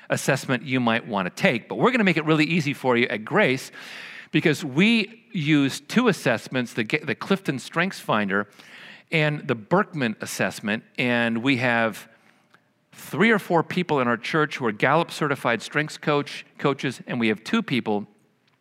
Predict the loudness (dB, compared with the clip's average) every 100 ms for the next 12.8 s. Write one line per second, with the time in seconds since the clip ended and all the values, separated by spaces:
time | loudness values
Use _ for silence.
0 | -20 -18 -20 -14 -2 0 2 2 2 2
1 | 2 2 0 -4 -4 0 2 2 0 -4
2 | -2 -4 -2 -6 -4 -2 -2 0 2 2
3 | 4 6 6 2 -2 -8 -2 2 2 2
4 | 0 2 2 0 -2 -10 -18 -18 -18 -10
5 | -2 2 2 2 -2 0 2 2 0 -10
6 | -20 -20 -10 0 2 4 4 2 2 2
7 | 2 2 2 0 2 2 0 -2 -6 -2
8 | -2 0 0 2 2 0 0 2 2 0
9 | -2 2 0 0 0 2 0 -8 -20 -20
10 | -12 -4 -2 -2 0 0 0 -2 -4 -2
11 | -2 0 2 0 0 -2 2 2 0 -10
12 | -20 -20 -20 -20 -4 2 2 2